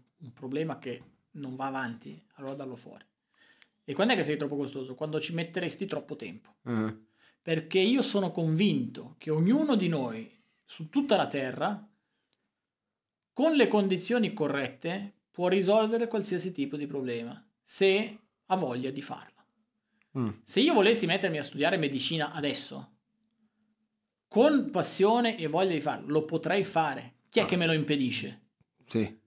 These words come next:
Speaker 1: Ok, però
Speaker 2: Sì.
Speaker 1: mi servono dieci anni.
Speaker 2: Sì.
Speaker 1: Chi mi paga per dieci anni?
Speaker 2: Esatto.
Speaker 1: Mi serve, eh, X soldi di tasse di iscrizione, esami, questo e quell'altro, eccetera,
Speaker 2: Sì.
Speaker 1: eccetera. Cioè, no? Quindi,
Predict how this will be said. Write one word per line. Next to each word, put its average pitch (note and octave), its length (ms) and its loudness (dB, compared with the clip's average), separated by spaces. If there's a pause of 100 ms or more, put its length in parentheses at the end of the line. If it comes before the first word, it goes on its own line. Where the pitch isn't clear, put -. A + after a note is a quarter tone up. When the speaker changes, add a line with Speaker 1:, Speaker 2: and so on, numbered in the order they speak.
(120)
Speaker 1:
Ok, C#3+ 480 -2
però F#3+ 160 6
Speaker 2:
Sì. A3+ 60 8
Speaker 1:
mi B3 80 6
servono C#3 520 4
dieci D3 300 0
anni. E3 520 2 (180)
Speaker 2:
Sì. F#2+ 160 -6 (480)
Speaker 1:
Chi - 120 -8
mi E3 100 -2
paga B2+ 260 0
per C3+ 120 -8
dieci B2 200 -8
anni? A#2+ 260 -8
Speaker 2:
Esatto. F#2 520 -8
Speaker 1:
Mi D#3+ 140 0
serve, D3 1500 0
eh, F3 180 -2
X - 300 -2 (400)
soldi E3 600 2
di D#3 320 -2
tasse D#3+ 360 0
di D#3 80 -6
iscrizione, D#3 680 -2
esami, D3+ 400 -2
questo D3+ 280 -6
e - 40 -8
quell'altro, C#3+ 420 -2
eccetera, C3+ 320 -4
Speaker 2:
Sì. C3 100 2
Speaker 1:
eccetera. A#2 220 -6 (300)
Cioè, - 380 -2 (140)
no? - 280 -6 (520)
Quindi, F#3+ 440 0